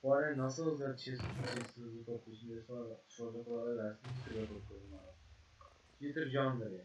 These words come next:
Zaten yakında masken gelecekti ama telefonum bozuldu. Yani zaten tripod falan da tripod'u nasıl yapacağımı da düşünüyorum.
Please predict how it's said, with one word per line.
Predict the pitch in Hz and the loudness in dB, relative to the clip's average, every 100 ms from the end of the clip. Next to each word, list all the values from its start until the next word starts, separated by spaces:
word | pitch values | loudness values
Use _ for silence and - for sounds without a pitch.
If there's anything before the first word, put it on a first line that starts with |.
| - - | -12 -2
Zaten | 123 135 139 113 127 | 0 2 0 -2 -2
yakında | 131 135 | -2 0
masken | 131 127 131 139 135 | 2 4 2 -2 4
gelecekti | 135 131 143 - 117 101 - | 6 6 2 0 -2 -2 -6
ama | 123 127 | -4 -2
telefonum | 131 123 127 123 110 | 0 -2 -2 -4 -6
bozuldu. | 101 95 - - - 110 | -12 -14 -18 -20 -14 -6
Yani | 107 104 - - - - - | -4 -6 -16 -20 -20 -14 -4
zaten | 123 131 127 | -2 0 -2
tripod | - - 131 127 | -2 -4 -6 0
falan | 127 127 | 4 4
da | 110 104 - - | 2 -2 -10 -8
tripod'u | 113 117 120 | -4 -2 -4
nasıl | 120 123 | -2 0
yapacağımı | 113 117 113 110 | 0 -2 -6 -4
da | 107 | -6
düşünüyorum. | - - | -6 -8